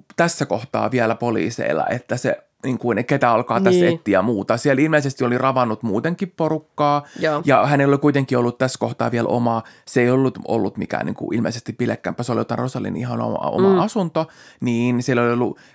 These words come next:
Speaker 1: niin kuin mitään normaalista poikkeavaa siellä ei ollut, niin kuin kuitenkaan sit ollut, tai siis
Speaker 2: Jep.
Speaker 1: silleen niin kuin, varsinkin tämän jälkeen, kun ne poliisit oli sen löytänyt, niin ne oli vielä kerskunut enemmän.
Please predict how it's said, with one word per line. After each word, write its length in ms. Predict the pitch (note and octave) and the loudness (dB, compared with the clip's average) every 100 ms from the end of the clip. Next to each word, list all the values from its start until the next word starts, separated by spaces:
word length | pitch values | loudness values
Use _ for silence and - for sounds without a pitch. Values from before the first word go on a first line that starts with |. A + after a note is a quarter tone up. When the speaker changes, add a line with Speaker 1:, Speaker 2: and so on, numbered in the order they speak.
| - | -4
Speaker 1:
niin 120 | E3 | 0
kuin 100 | F3 | 2
mitään 400 | G#3+ A#3 G#3 F3 - _ D#3+ | 4 4 2 0 -6 _ 0
normaalista 680 | F#3+ A3+ F3 C#3 C3 D3+ - | 2 4 2 0 0 -2 -2
poikkeavaa 640 | C#3+ C3 - A2 G2+ G#2+ | 0 0 0 -2 0 -2
siellä 240 | A2+ F#2 | -2 -2
ei 80 | G2+ | 0
ollut, 280 | D2+ F2+ - | 0 -2 -4
niin 80 | A2+ | -6
kuin 120 | A2+ | -6
kuitenkaan 460 | G#2+ F#2 G#2 D#2+ C#2+ | -4 -4 -4 -4 -4
sit 140 | B2+ - | -6 -6
ollut, 380 | C#2 D#2+ C#3+ | -4 -4 -6
tai 160 | - - | -4 -4
siis 80 | D#3+ | 0
Speaker 2:
Jep. 100 | D#3+ | -2
Speaker 1:
silleen 420 | - - B1 - | -2 -8 -6 -6
niin 180 | F2 D#2 | -6 -10
kuin, 260 | - G2 C#3+ _ - | -6 -6 -6 _ 0
varsinkin 380 | D#3+ F3+ E3+ C#3 | 2 2 0 0
tämän 340 | C3 C3 B2 | 0 2 2
jälkeen, 340 | C#3 D3 C#3 A#2 | 4 2 0 -2
kun 80 | |
ne 60 | A#2 | -2
poliisit 380 | C#3 D3+ C#3+ - | 0 2 2 0
oli 140 | G2 | -4
sen 160 | A2 A2 | -2 0
löytänyt, 460 | C3 C#3 A2+ G#2 | 2 2 0 -6
niin 60 | G#2+ | -4
ne 80 | A2+ | -2
oli 160 | A#2 | -2
vielä 240 | A#2 A#2+ A2+ | 0 -2 -2
kerskunut 640 | B2 B2 B2 - - - | -2 -4 -4 -8 -8 -6
enemmän. 520 | - B2+ D3+ F3+ G#3 | -6 -4 -2 0 0